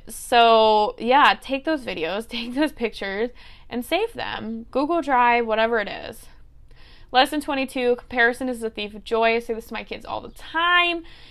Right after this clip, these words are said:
Enjoy some time off of social media because you de-, deserve it. And as we, we've grown up in the social media area, social media era. Um, take time off of it. We cannot compare our highlight reels of someone's life to our life. Like,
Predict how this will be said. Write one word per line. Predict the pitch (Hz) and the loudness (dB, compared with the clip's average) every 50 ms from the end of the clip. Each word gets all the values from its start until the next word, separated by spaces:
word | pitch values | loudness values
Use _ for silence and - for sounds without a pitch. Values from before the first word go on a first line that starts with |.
| - - - - - - | -20 -20 -20 -20 -14 -8
Enjoy | - 233 240 226 254 262 269 285 320 | -6 -4 -4 -2 0 2 2 2 0
some | 302 330 320 | -2 -6 -6
time | 285 277 240 233 | -2 -2 -2 0
off | 226 220 226 | 0 -2 -2
of | 233 226 | -4 -8
social | 226 - 208 214 - 220 | -8 -8 -8 -8 -8 -10
media | 202 196 196 196 196 | -10 -8 -8 -8 -8
because | 202 208 196 - 196 | -8 -10 -12 -12 -12
you | 196 196 | -12 -8
de-, | 190 196 202 208 208 - 208 | -6 -6 -6 -6 -8 -14 -12
deserve | 208 208 196 196 214 226 285 339 277 | -10 -10 -6 -2 0 0 0 2 2
it. | 226 | 2
And | 196 190 185 180 - - 202 208 | 2 4 2 2 0 -2 -2 -2
as | 196 208 214 220 | -2 -2 -2 -4
we, | 220 220 220 220 214 - | -4 -4 -4 -4 -4 -4
we've | 202 220 269 294 - | -4 -4 -4 -2 0
grown | 269 247 233 | 2 4 4
up | 226 220 220 | 4 2 0
in | 214 | -4
the | 202 | -8
social | 202 208 202 202 - 208 | -8 -8 -10 -10 -10 -10
media | 196 196 202 185 170 | -8 -8 -6 -6 -6
area, | 156 - 98 87 87 - - - - - - - - - - - - | -6 -6 -6 -6 -6 -6 -6 -8 -12 -18 -20 -20 -20 -20 -20 -20 -10
social | - - 226 226 - 240 | -4 -2 -2 0 0 -4
media | 220 214 208 208 196 196 185 175 - - | -6 -4 -6 -4 -2 0 0 0 0 -2
era. | 190 185 - 80 90 - 117 226 226 - - - - - - - - - - - - - - - - - | -2 -2 -2 -2 -2 -2 -4 -4 -6 -12 -18 -20 -20 -20 -20 -20 -20 -20 -20 -20 -20 -20 -20 -12 0 4
Um, | 214 220 220 214 214 214 214 208 202 | 4 6 6 6 4 2 -2 -6 -2
take | - 240 240 233 | 0 0 0 0
time | - 285 262 269 | 0 0 0 4
off | 240 208 202 208 | 4 4 4 2
of | 220 208 | 0 -2
it. | 214 214 233 240 - | 0 0 0 0 -2
We | 214 208 | -4 -6
cannot | 202 - - - 240 233 240 247 226 220 | -6 -8 -8 -6 -4 -2 0 0 0 0
compare | - 254 226 226 220 214 | 0 -4 -4 -4 -2 0
our | 202 202 208 | 0 0 0
highlight | 196 214 202 202 208 202 196 202 | 2 2 0 2 2 0 -2 -2
reels | 202 202 196 190 190 190 190 185 190 190 190 - - - - - - - - - - | -4 -6 -4 -4 -4 -4 -4 -4 -6 -8 -10 -14 -18 -20 -20 -20 -20 -20 -20 -10 -8
of | - 202 - | -8 -6 -4
someone's | - 208 202 196 202 196 | -6 -6 -4 -6 -6 -2
life | 202 190 190 190 202 - | 0 2 2 2 0 -2
to | - - - | -8 -6 0
our | - 208 254 320 302 | 4 4 4 4 4
life. | 233 - 107 104 107 208 208 - - - - | 2 0 0 -2 -2 -4 -8 -12 -18 -8 -2
Like, | 196 190 190 190 196 - | 0 0 0 0 -4 -8